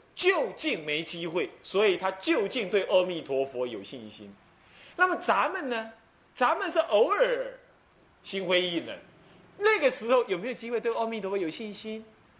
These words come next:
有没有？有没有？可能连那个时候都没有啊！哎呀，爸，爸，爸，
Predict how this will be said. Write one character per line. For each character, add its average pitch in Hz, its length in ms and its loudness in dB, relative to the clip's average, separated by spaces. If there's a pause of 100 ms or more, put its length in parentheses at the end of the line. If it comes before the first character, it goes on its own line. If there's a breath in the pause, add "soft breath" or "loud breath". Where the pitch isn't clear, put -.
(120)
有 220 100 0
没 294 140 2
有？ 254 360 4 (360)
有 269 160 2
没 302 200 2
有？ 156 220 4 (560)
可 214 300 4
能 170 220 -6
连 185 180 -4
那 285 100 -2
个 165 140 -4
时 - 140 -10
候 156 60 -2
都 147 160 0
没 120 280 -8
有 107 100 -8 (160)
啊！ 110 960 -4 (240)
哎 165 300 2 (200)
呀， 151 280 2 (960)
爸， 147 360 0 (160)
爸， 107 320 -8 (100)
爸， 101 100 -14